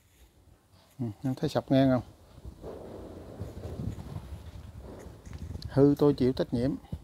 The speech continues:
khối tôi chịu trách nhiệm, mà sọc ngang không? Tầm này mà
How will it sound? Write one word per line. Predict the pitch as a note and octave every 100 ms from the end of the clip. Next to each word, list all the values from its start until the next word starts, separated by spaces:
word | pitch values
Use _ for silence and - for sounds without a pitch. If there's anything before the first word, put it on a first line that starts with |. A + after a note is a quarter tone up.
| -
khối | - F3 A#3+
tôi | D3+
chịu | B2+ B2+
trách | D#3+
nhiệm, | B2+ C3 C#3+
mà | B2
sọc | - A#2 C#3+
ngang | C#3+
không? | C3+ C3 - _ _ - - _ _ _ -
Tầm | A2+ A2+ B2
này | C#3
mà | B2+